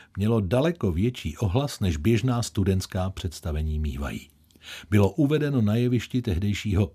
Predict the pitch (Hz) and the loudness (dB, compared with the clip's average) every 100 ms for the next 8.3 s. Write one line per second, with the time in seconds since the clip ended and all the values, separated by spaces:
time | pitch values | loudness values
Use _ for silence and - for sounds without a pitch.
0 | - - 101 85 104 98 - - 95 82 | -8 -6 -4 -2 -2 -2 -4 -6 -4 -2
1 | 95 90 92 90 85 - 82 78 71 78 | 0 0 -2 -2 -4 -2 -2 -2 -6 -8
2 | 71 104 139 - - - 85 92 95 107 | -6 -6 -8 -12 -20 -16 -4 0 2 4
3 | 120 190 202 117 80 - - 95 120 98 | 4 2 0 -2 -4 -6 -4 2 4 4
4 | 113 110 104 87 76 - - 156 - - | 4 4 2 0 -2 -6 -4 -6 -6 -20
5 | - 87 95 135 196 180 123 95 110 143 | -6 -2 0 2 2 4 4 2 2 0
6 | 175 185 185 120 120 123 - 165 - - | 2 2 2 2 -2 -2 -4 -4 -4 -2
7 | 135 - 160 143 151 151 131 - 110 101 | -2 -2 -2 -2 -4 -6 -4 0 0 0
8 | - - - | -6 -10 -14